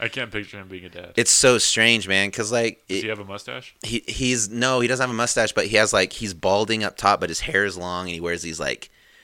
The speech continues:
Speaker 2: seventies style, like, aviator,
Speaker 1: Mm-hmm.
Speaker 2: uh, reading glasses, and he's just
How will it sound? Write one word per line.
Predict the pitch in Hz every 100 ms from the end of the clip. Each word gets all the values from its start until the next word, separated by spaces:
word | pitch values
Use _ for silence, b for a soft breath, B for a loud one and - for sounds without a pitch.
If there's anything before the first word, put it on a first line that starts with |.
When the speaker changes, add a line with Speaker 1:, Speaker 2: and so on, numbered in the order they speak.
| b b
Speaker 2:
seventies | - - 95 92 90 90
style, | - 87 85 85
like, | 85 80 - -
aviator, | 85 82 82 85 82 82 80 80 _
Speaker 1:
Mm-hmm. | 107 101 104 _ _ - _ 80
Speaker 2:
uh, | 82
reading | 82 87 87
glasses, | 85 82 82 - 87 85 - - b b b b b b b
and | - 80 78
he's | 85 82 80
just | 80 -